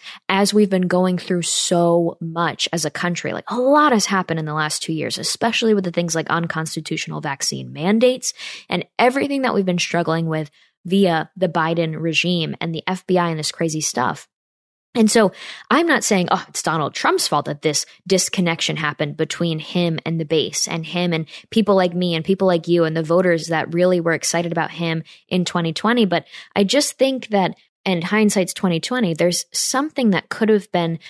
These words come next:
done in terms of a strategy to lead us into the midterms, into twenty twenty-four,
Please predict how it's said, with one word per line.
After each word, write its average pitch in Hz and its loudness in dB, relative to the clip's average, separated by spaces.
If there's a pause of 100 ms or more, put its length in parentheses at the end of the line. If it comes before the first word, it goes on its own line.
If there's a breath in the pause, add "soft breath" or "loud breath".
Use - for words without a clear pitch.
(200 loud breath)
done 185 4
in 170 0
terms 175 -2
of 165 0
a 160 0
strategy 165 -2 (280 soft breath)
to 196 2
lead 202 2
us 156 0
into 196 2 (200 soft breath)
the 170 0
midterms, 160 0
into 240 2
twenty 180 0
twenty-four, 156 -4